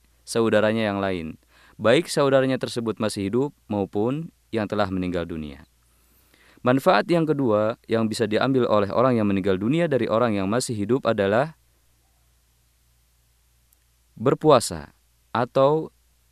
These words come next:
qadha puasa. Artinya, jika seorang yang telah meninggal dunia,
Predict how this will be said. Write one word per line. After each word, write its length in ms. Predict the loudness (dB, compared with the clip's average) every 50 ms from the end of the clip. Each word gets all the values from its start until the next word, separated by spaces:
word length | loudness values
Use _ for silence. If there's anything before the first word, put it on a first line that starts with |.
| -4 0
qadha 400 | 2 2 4 4 4 4 4 2 _ _ _ -20 -8
puasa. 480 | 0 2 2 2 2 -2 -8 -10 -12 -16 -20 _ _ _ _ _ _ _ _ _ _ _ _ _ _ _ _ _ _ _ _ -6
Artinya, 560 | -6 -4 -2 -2 0 0 0 -2 -4 -6 -12 -18 _ _ _ _
jika 320 | -4 -4 0 0 0 0
seorang 480 | 0 0 2 2 4 4 4 2 2 0
yang 80 | 0
telah 160 | 0 0 0 2 2
meninggal 320 | 0 0 0 0 0 0 0
dunia, 480 | -2 -4 -6 -6 -8 -10 -12 -14 -16